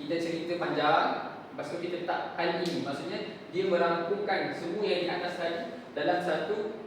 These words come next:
frasa, iaitu hal ini. Dan dia akan meringkaskan lagi lah penjelasan dan juga tidak perlu menerangkan benda tu secara berulang kali.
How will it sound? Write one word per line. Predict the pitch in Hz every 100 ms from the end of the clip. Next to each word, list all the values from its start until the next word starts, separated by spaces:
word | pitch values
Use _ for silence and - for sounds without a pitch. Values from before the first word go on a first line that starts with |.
| -
frasa, | 170 170 - - 131
iaitu | - 139 -
hal | 170 156
ini. | - 127 - - -
Dan | 143 143
dia | 175
akan | 165 156 151
meringkaskan | 147 156 175 - 156
lagi | 202 151 160
lah | 175 - - - -
penjelasan | 143 139 143 139 139 185 - - - - -
dan | 143 139
juga | 139 - -
tidak | 143 156 -
perlu | 143 160 156
menerangkan | 139 143 143 - 139
benda | 135 135
tu | 170 170
secara | 147 139 143 135
berulang | - - 139
kali. | 135 123 123 -